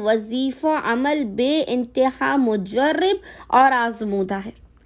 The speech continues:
अगर कोई बंदा मोमिन किसी मुश्किल में फंस गया हो या किसी ऐसी चीज़ को पाने का ख्वाहिशमंद हो कि जो उसको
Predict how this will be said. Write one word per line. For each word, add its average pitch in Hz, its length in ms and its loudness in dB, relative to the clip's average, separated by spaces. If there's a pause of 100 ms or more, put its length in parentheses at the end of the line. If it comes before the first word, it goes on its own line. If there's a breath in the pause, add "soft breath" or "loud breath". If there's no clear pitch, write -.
(380 loud breath)
अगर 359 380 2
कोई 466 140 4
बंदा 349 400 4
मोमिन 359 360 2
किसी 392 280 0
मुश्किल 320 480 0
में 349 160 0 (380)
फंस 349 300 2
गया 214 280 4
हो 202 140 -2 (600 soft breath)
या 330 140 4
किसी 427 320 6
ऐसी 427 360 4
चीज़ 440 420 4
को 427 140 -2
पाने 359 400 2
का 403 180 4
ख्वाहिशमंद 370 760 2
हो 415 160 2
कि 392 140 -2
जो 392 180 -2
उसको 392 340 0